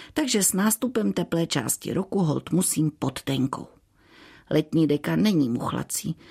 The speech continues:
ale zase znamená rozkoš dlouhých teplých dní, vlahých nocí a obecně příjemných časů s minimem nutného oblečení. Tohle báječné období si hodlám naplno užít.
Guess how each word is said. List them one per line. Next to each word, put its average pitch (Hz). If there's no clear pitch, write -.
ale 294
zase 233
znamená 170
rozkoš 180
dlouhých 190
teplých 185
dní, 196
vlahých 139
nocí 170
a 165
obecně 247
příjemných 226
časů -
s -
minimem 202
nutného 156
oblečení. -
Tohle 208
báječné 185
období 160
si -
hodlám 131
naplno 208
užít. -